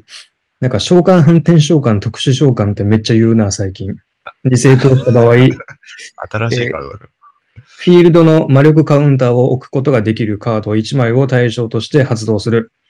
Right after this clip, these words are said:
Speaker 1: そのカードに魔力カウンターを一つ置く。
Speaker 2: はい。
Speaker 1: えー、または、えー、このカードが戦闘で破壊された場合に発動できる、デッキからレベル二以下の魔法使い属モンスター一体を裏側守備表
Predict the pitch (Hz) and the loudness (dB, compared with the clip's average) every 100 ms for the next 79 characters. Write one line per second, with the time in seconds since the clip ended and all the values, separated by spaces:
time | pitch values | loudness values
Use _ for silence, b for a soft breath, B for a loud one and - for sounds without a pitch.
0 | _ _ _ _ - 156 170 160 170 156 | _ _ _ _ -2 0 0 2 0 0
1 | - 139 131 151 156 156 151 151 143 127 | -2 -6 -8 -8 -6 -4 0 0 -2 -2
2 | 139 147 143 127 117 104 113 131 127 _ | 0 -2 -4 -8 -8 -8 -2 -2 -2 _
3 | _ _ _ _ _ _ - 123 117 113 | _ _ _ _ _ _ -4 0 0 0
4 | 123 156 202 175 165 165 135 123 123 170 | 0 0 2 4 4 2 0 -2 -2 -2
5 | 190 196 190 170 151 170 170 - _ - | -2 -2 0 0 0 0 -2 -6 _ -10
6 | 160 165 160 160 156 143 147 151 147 151 | -4 -4 0 0 0 0 0 -2 -2 -4
7 | 147 143 135 135 135 147 131 123 127 127 | -6 -4 -4 -4 -2 -4 -4 -4 -4 -4
8 | 127 117 127 110 95 123 127 131 - 156 | -4 -4 -4 -4 -8 -6 -6 -6 -6 -2
9 | 143 135 131 139 139 139 135 123 123 127 | 0 0 0 0 -2 -2 -4 -4 -4 -4
10 | 120 120 110 127 120 117 123 123 120 - | -4 -6 -6 -6 -4 -4 -2 -2 -2 -4
11 | 107 107 110 104 120 131 131 _ 127 123 | -6 -6 -6 -2 0 0 -4 _ 0 2
12 | 127 123 117 123 113 123 | 2 0 -2 -2 0 -2